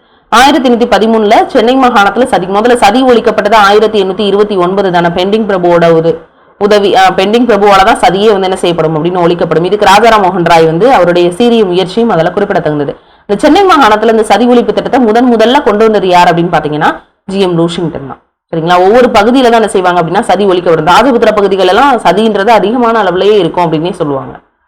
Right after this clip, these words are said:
அடுத்து வந்து பாத்தீங்கன்னா, மெட்ராஸ் காரிகில உதயவனம் அப்படின்ற இடத்துல சத்தியாகிரக முகாமை அமைத்தவர் யார் அப்படின்னா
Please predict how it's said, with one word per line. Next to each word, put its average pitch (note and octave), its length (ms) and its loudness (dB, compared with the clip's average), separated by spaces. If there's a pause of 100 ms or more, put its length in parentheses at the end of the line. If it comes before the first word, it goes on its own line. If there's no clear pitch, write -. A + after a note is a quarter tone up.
(380)
அடுத்து C#4 280 0
வந்து G#3 180 2
பாத்தீங்கன்னா, F3+ 320 0
மெட்ராஸ் F#3+ 440 0
காரிகில G3 280 0 (120)
உதயவனம் A3 440 2
அப்படின்ற F3 300 -2 (100)
இடத்துல E3 520 0 (300)
சத்தியாகிரக B3 480 2
முகாமை G#3 460 0
அமைத்தவர் F#3 360 0
யார் E3+ 240 2
அப்படின்னா F#3 340 -2